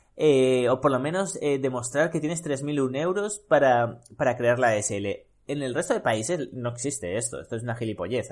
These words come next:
Realmente made in Spain. En Inglaterra y en los demás países que, que vamos a ver ahora no existe. ¿Vale? Vamos a ver otro país. Re-,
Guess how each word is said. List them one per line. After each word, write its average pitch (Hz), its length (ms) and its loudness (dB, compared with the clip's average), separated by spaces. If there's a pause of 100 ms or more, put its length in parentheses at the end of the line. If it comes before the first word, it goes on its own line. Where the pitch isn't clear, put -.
Realmente 113 800 -4
made 127 340 -4
in 123 60 -2
Spain. 110 480 -6 (260)
En 123 320 -2
Inglaterra 131 540 4
y 120 60 2
en 117 80 -2
los 113 140 -4
demás 123 280 -2
países 123 280 -2
que, 117 80 -2 (120)
que 131 80 -2
vamos 156 180 0
a 156 60 -4
ver 127 100 4
ahora 143 260 2
no 117 260 -6
existe. 104 500 -8 (480)
¿Vale? - 180 -8 (500)
Vamos 277 200 4
a 277 40 6
ver 240 100 8
otro 190 180 4
país. - 420 -4 (360)
Re-, 170 280 6